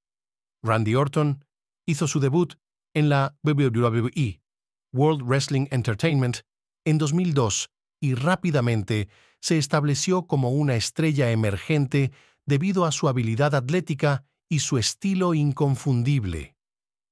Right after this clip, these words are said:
A lo largo de su carrera, Orton ha ganado múltiples campeonatos, incluidos varios reinados como campeón de la W W E y campeón mundial peso pesado. Es conocido por su apodo, The Viper,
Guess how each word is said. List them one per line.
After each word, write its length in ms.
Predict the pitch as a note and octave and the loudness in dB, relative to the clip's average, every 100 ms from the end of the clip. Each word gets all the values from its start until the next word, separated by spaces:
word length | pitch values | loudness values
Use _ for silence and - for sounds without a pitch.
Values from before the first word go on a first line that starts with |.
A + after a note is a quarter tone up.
| _ | _
A 80 | B2 | 0
lo 100 | B2 | 2
largo 280 | B2 C#3 C3+ | 2 0 0
de 100 | A#2+ | -2
su 160 | - A#2 | -2 -2
carrera, 580 | G#2+ C#3 D3 C#3+ - _ _ _ | 0 0 0 -2 -6 _ _ _
Orton 420 | E3+ F3 E3+ F3 - | 0 0 0 -2 0
ha 100 | C#3 | 0
ganado 360 | C#3 D3 D3 | 2 2 2
múltiples 580 | C#3 F3 D#3+ D3+ C#3+ C3+ | 2 2 0 -4 -2 -2
campeonatos, 840 | - A#2 A#2+ A#2+ D3+ C#3+ D#3 - - _ _ - | -2 -2 0 0 0 0 -4 -4 -10 _ _ -4
incluidos 600 | D3+ C#3 E3 F#3 F3+ D3 | -2 0 0 0 0 2
varios 340 | D3 E3+ E3 C3+ | 0 0 -2 0
reinados 560 | C3 C3 C#3+ A#2 G#2+ | 0 2 0 0 -4
como 260 | - A#2 G#2+ | -2 0 0
campeón 500 | B2 A2+ B2 C3+ D3 | 0 0 0 0 2
de 100 | C3+ | 2
la 120 | A#2+ | 2
W 340 | A#2+ C3+ B2+ | 0 0 0
W 440 | A2+ A2 A2 G#2+ G#2+ | 0 0 0 0 0
E 240 | C#3 E3 _ _ - | 0 -2 _ _ -4
y 120 | C#3+ | -2
campeón 500 | C#3 B2+ A#2+ C3 D#3 | 0 0 2 0 2
mundial 600 | C#3+ A#2 A#2 C#3+ D3 C#3 _ _ _ | 2 2 2 2 2 -2 _ _ _
peso 360 | D#3 D#3 - D3+ | -2 0 0 -2
pesado. 600 | C#3+ - B2 D#2+ C#2+ _ _ _ | -2 2 0 0 -8 _ _ _
Es 160 | E3 D#3+ | -4 -2
conocido 520 | F3 D#3 - F3 D#3 | 0 -2 0 0 0
por 160 | C#3 C3+ | 0 -2
su 140 | D3 | 0
apodo, 500 | A#2+ D#3 D#3 D#3+ D#3 _ - A#2+ | 0 0 0 0 -4 _ -6 0
The 120 | C3+ | 2
Viper, 520 | B2+ C3 B2+ E3+ F3+ | 4 2 0 -2 -4